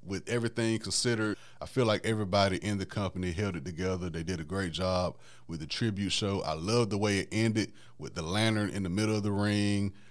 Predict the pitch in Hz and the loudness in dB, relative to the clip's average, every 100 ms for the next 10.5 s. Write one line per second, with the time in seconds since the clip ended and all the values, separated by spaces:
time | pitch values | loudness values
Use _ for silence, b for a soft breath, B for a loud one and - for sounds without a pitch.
0 | b - 80 67 101 107 107 101 98 95 | b -8 -8 -4 -2 0 0 0 0 0
1 | - 104 104 104 101 95 98 98 98 104 | 0 0 2 2 2 0 0 0 -2 -2
2 | 101 87 92 82 113 113 - 139 123 101 | 0 2 0 2 2 4 6 10 10 8
3 | 110 101 98 80 98 90 82 87 80 76 | 4 2 0 0 0 0 0 -2 -2 -2
4 | 69 65 - 95 80 87 90 90 85 71 | -2 -4 -4 -4 -2 0 2 2 0 -2
5 | 85 - 117 113 107 - b b b - | -4 -2 0 2 0 -2 b b b -10
6 | 87 87 78 71 - - 76 101 113 110 | -6 -6 -6 -10 -14 -16 -2 4 6 6
7 | 95 107 101 98 101 110 104 107 92 - | 2 -2 0 -2 -2 -2 0 0 -2 -4
8 | 117 107 95 104 104 - b b - 78 | -2 -2 -2 -2 -2 -4 b b -14 -14
9 | - - 85 - 151 120 104 101 - - | -16 -12 -8 6 8 8 6 2 2 0
10 | 135 120 104 101 95 | 2 2 4 4 4